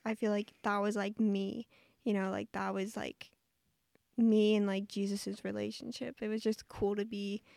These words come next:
like, it was cool to see it, like, visually,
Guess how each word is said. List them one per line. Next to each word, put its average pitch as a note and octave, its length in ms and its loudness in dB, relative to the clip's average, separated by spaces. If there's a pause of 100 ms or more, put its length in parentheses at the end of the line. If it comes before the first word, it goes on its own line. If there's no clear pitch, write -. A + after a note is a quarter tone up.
(500)
like, A3+ 260 6
it C4+ 80 12
was C#4 140 8
cool C4+ 260 6
to D#4 100 8
see A3+ 340 4
it, A3+ 180 2
like, A3 200 0 (1000)
visually, A#3+ 840 4